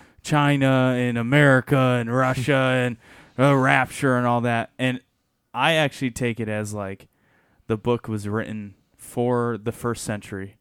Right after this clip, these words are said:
Speaker 1: for the Christians of Turkey, 'cause at the end of the, uh, Revelation, and I'm gonna paraphrase it, but it's like, uh, actually, no, I'm gonna actually read this because I think it's really important to get it right.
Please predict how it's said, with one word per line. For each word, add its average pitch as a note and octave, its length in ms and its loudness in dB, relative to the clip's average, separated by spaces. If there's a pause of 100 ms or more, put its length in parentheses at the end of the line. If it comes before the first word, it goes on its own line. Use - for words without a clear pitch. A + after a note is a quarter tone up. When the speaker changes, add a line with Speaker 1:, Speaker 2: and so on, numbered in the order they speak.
Speaker 1:
for B2 240 -4
the A#2+ 100 -6
Christians G#2 680 -10 (100)
of G#2+ 460 -8 (680)
Turkey, G#2 480 -6 (340)
'cause A2+ 140 -6
at A#2 120 -4
the A2+ 140 -4
end B2+ 160 -2
of A#2+ 60 -6
the, - 800 -12
uh, G2+ 200 -8
Revelation, G2+ 580 -8
and G2+ 100 -10
I'm G#2+ 140 -8
gonna G#2+ 180 -6
paraphrase G#2 600 -8
it, G2 100 -12
but G#2 140 -6
it's - 140 -12
like, F#2+ 300 -12 (720)
uh, G2 460 -6 (960)
actually, D3 300 0
no, B2+ 320 0
I'm C#3 160 2
gonna D3+ 140 4
actually B2+ 420 0
read G#2+ 220 -2
this G2+ 240 -4
because A2 720 -4 (100)
I A#2 100 -2
think B2 220 -4
it's - 160 -8
really A2+ 180 0
important G#2 360 -8
to G2 60 -12
get G#2 160 -8
it E2+ 60 -8
right. F2+ 560 -12